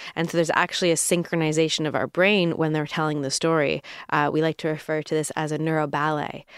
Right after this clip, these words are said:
whereby we actually place ourselves in the brains and bodies of the narrator when they're telling the story themselves.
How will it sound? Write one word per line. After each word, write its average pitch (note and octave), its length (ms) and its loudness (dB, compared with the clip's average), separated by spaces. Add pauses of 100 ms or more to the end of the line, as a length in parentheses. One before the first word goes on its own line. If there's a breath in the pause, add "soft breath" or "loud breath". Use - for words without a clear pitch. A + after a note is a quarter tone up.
(160 loud breath)
whereby D3+ 360 2
we D3+ 220 0
actually D3+ 360 -2
place D#3 280 -2
ourselves C#3+ 440 0
in E3 180 -2
the D#3+ 40 2
brains D#3 500 -2
and F3 220 0
bodies E3+ 560 0 (300 loud breath)
of D#3 140 -4
the D#3 100 -2
narrator D3+ 420 -2 (220 soft breath)
when E3 160 -2
they're D3+ 100 -2
telling C#3+ 280 -4
the C#3+ 100 -4
story C3+ 380 -4
themselves. D#3 680 0